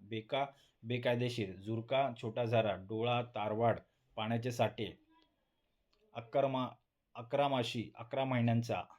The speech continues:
ते शब्द तुम्ही वाचून घ्या. शहरी शब्दांचे ग्रामीण अर्थ दिलेले आहेत. शहाणे मानलेले आजोबा,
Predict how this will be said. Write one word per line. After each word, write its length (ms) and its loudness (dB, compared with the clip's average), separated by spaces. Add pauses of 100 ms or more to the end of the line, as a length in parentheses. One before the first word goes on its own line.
(1300)
ते 140 0
शब्द 240 2
तुम्ही 240 0
वाचून 360 2
घ्या. 160 4 (1160)
शहरी 320 8
शब्दांचे 440 4
ग्रामीण 400 2
अर्थ 220 0
दिलेले 360 0
आहेत. 220 4 (540)
शहाणे 440 0
मानलेले 420 0
आजोबा, 440 4